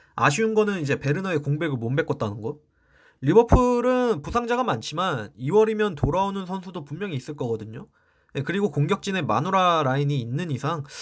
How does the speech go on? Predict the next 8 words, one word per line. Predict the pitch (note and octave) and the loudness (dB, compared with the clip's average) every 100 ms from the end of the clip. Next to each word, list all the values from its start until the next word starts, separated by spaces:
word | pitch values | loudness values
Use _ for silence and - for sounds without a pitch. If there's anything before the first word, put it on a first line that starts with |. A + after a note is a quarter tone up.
| - - | -14 -8
아, | A2+ G#2+ | -4 -2
리버풀이 | G#2 C3 D3 D#3 D3 | -2 -6 -4 -4 -4
좀 | D#3+ D#3 C#3+ C#3+ | -4 -6 -6 0
더 | D#3+ | 2
우세라고 | A#2+ A#2 B2+ D#3 C3 | 2 0 0 2 2
생각합니다. | C#3 D3 C#3+ E3+ A#2 F#2+ _ _ _ - | 0 -4 -4 -6 -6 -8 _ _ _ -4
근데 | F#3 B3+ | 2 6
막 | B3+ | 6